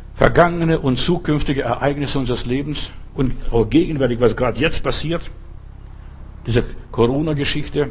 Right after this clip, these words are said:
Und niemand ist ihm gleich. Gott ist allwissend. Wenn du das einmal begriffen hast, Gott ist allwissend, er weiß alles von mir.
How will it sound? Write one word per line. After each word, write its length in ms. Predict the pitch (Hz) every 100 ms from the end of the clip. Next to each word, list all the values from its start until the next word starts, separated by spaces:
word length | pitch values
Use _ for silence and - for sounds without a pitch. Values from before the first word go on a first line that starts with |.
| - - - - - - - - - - - - - - - - - -
Und 240 | - 120 - - -
niemand 340 | 135 147 131
ist 160 | 131 117
ihm 120 | 104
gleich. 420 | 107 135 147 -
Gott 200 | 147 131 -
ist 200 | 123 120 -
allwissend. 880 | 135 147 - - 110 143 - 107 - - -
Wenn 100 | 110
du 80 | 107
das 200 | 156 156
einmal 200 | 147 127
begriffen 440 | 127 120 139 123
hast, 200 | 98 92
Gott 200 | 147 156 -
ist 220 | 131 127
allwissend, 420 | - 120 123 117 107
er 80 | 104
weiß 260 | 98 110 -
alles 280 | 120 113
von 180 | - 98
mir. 180 | 90